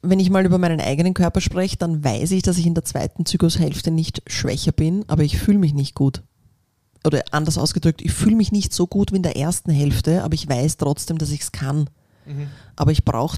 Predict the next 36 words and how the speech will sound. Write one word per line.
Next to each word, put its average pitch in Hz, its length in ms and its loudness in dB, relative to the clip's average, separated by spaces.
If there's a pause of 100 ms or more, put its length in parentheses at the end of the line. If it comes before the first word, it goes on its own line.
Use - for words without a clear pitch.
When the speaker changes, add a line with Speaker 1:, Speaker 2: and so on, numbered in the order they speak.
Speaker 1:
ich - 160 -6
merk - 320 -6
zum 175 100 -4
Beispiel, 160 300 -2
ich 160 100 -2
brauch - 260 0
viel 175 200 0
länger, 156 200 -2
bis 156 160 -2
ich - 120 -6
aufgewärmt 143 580 -2
bin. 135 240 0 (680)
Weil 147 200 2
sich 147 200 -2
das - 280 -6
zart - 340 -4
so - 100 0
ein 160 60 2
bisschen 156 240 0
wie 156 80 2
ein 151 140 -4
Kaugummi, 139 360 -2
ich 147 100 -8
merk, 135 200 -2
wah, 147 180 -4 (600)
wah, - 80 -4 (520)
echt - 180 -6
kein 156 140 0
Bock, - 300 -2
aber 147 80 2
ich 151 140 0
hätte - 180 -4
noch 160 160 -6
nie, 208 300 0
Mo, 156 320 2 (640)
ähm, 151 480 0